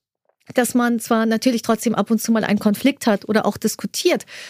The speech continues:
aber dass es niemals so, so hoch fährt, weil meistens ist es verständlich, dass man,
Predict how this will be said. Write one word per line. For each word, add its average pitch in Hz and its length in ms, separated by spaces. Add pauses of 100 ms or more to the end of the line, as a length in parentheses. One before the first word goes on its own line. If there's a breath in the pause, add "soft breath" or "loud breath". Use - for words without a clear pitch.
(160 loud breath)
aber 226 160
dass 226 260
es 233 160
niemals 339 640
so, 370 460
so 349 460
hoch 370 400
fährt, - 480 (400 loud breath)
weil 247 480 (240)
meistens 294 680 (100)
ist 285 200
es 277 120
verständlich, 269 920 (120)
dass 262 180
man, 254 160